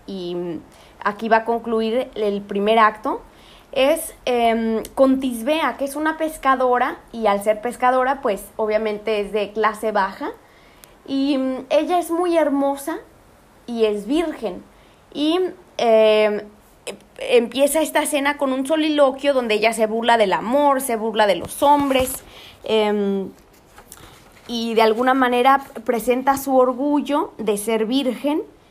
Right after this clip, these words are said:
y de no haber caído en las promesas, en las palabras de los hombres.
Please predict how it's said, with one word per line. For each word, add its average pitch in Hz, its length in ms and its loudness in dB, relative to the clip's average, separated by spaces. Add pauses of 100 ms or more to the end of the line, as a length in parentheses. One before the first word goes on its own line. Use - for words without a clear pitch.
(160)
y 277 120 -2
de 247 100 6
no 262 140 2
haber 294 300 2
caído 320 600 0
en 214 560 -2
las 214 200 0
promesas, 240 640 -2
en 214 80 -4
las 202 160 -6
palabras 202 500 2
de 196 100 0
los 175 280 -6
hombres. 185 460 -10